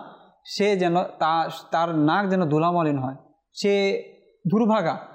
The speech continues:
তখন আমি তার সেই কথার সম্মতি জানিয়ে আমিন বলেছি। তো এক সাহাবী রাসূল সাল্লাল্লাহু আলাইহি ওয়াসাল্লামের কাছে গিয়ে এই যে বিষয়টি, মা বাবার হক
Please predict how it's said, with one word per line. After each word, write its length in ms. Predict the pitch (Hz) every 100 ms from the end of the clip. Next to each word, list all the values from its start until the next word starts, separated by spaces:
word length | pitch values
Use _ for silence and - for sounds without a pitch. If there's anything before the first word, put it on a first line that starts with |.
| - _ -
তখন 220 | 151 165
আমি 320 | 151 160 151 147
তার 300 | 147 143 143
সেই 300 | - 156 139 - - _ _ _ -
কথার 280 | 165 233
সম্মতি 440 | 208 196 185 185 180
জানিয়ে 260 | 160 156
আমিন 380 | 135 147 180 170
বলেছি। 520 | 143 135 - 139 143 _ _ _ _ -
তো 360 | 170 165 - 170
এক 160 | 196
সাহাবী 400 | - 208 233 214
রাসূল 220 | 180 214
সাল্লাল্লাহু 480 | 202 196 185 180 185
আলাইহি 320 | 180 165 175
ওয়াসাল্লামের 460 | 180 175 190 180 175
কাছে 320 | 151 147 202
গিয়ে 480 | 175 151 - - -
এই 160 | 185 202
যে 80 | 190
বিষয়টি, 500 | 160 147 160 139 143
মা 200 | 143 147
বাবার 240 | 160 156
হক 420 | - 143 131 -